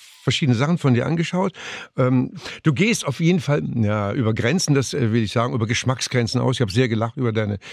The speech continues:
äh, Stand-ups, über deine Auftritte, da fand,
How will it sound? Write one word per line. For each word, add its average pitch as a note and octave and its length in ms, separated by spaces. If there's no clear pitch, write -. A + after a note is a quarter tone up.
äh, A#2+ 100
Stand-ups, F#3 580
über A#2+ 180
deine G#2+ 360
Auftritte, D3+ 560
da A#2+ 160
fand, B2+ 320